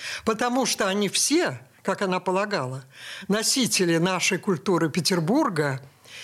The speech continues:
и традиций нашего Петербургского университета, который был необычный всегда.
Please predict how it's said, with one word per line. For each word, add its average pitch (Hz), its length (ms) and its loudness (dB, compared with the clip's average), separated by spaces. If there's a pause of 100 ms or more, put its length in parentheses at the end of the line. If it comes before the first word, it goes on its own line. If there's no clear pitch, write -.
(100)
и 240 140 2
традиций 208 680 0
нашего 190 320 0
Петербургского 190 680 0
университета, 180 500 0
который 285 400 0
был 240 260 2
необычный 208 920 0
всегда. 143 520 -4